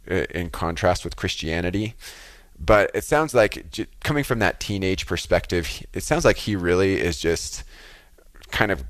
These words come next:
grasping for things that he likes that kind of affirm th-, the decisions that he wants to make in life. And it's pretty easy when you sit down and just have a logical, reasonable discussion with somebody in that mind frame to, to show them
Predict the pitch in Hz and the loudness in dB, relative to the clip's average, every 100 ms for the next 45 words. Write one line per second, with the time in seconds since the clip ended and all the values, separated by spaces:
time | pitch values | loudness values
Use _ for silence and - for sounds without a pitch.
0 | - - 92 104 95 95 - 101 92 85 | -14 -20 -6 4 6 6 0 -8 -4 -6
1 | - 87 87 82 - 82 78 76 95 - | -4 -8 -4 -4 -4 -6 0 2 0 -2
2 | - - - - - - - - 73 85 | -10 -12 -16 -20 -20 -20 -20 -12 -2 2
3 | 82 - - - - - - 95 87 78 | 4 2 -4 -20 -20 -12 -2 0 0 -2
4 | 92 - - 92 87 85 87 - - - | -6 -4 0 0 0 -4 -10 -14 -20 -20
5 | - - - - - - 80 - 98 87 | -20 -20 -18 -14 -12 -10 -10 -2 2 2
6 | 82 87 - 101 92 85 - 92 82 80 | 2 -4 0 0 -2 -4 -4 -2 -4 -4
7 | - - 71 67 62 - 71 65 60 52 | -6 -6 -4 -4 -6 -10 -10 -6 -2 -2
8 | - - - 87 82 80 73 - - - | -4 -8 -8 -4 -4 -6 -10 -16 -20 -20
9 | - - - 139 131 82 107 104 98 92 | -8 -8 0 0 2 0 0 0 -2 -2
10 | 87 85 - - 95 87 82 78 - 85 | -4 -4 -2 2 2 2 -2 -4 0 0
11 | 78 73 80 82 90 - 85 82 80 - | 2 4 4 4 -2 -2 0 0 -2 -10
12 | - - 82 95 - 80 78 76 78 - | -20 -10 -2 -2 -2 -4 -4 -4 -4 0
13 | 76 - 82 82 - 90 85 85 82 82 | 0 -2 -6 -6 -6 -4 -4 -4 -4 -4
14 | - 82 82 82 90 90 - - 92 - | -4 -4 -4 -2 -2 -2 -6 -8 -8 -2
15 | 92 82 80 78 | 0 0 -4 -6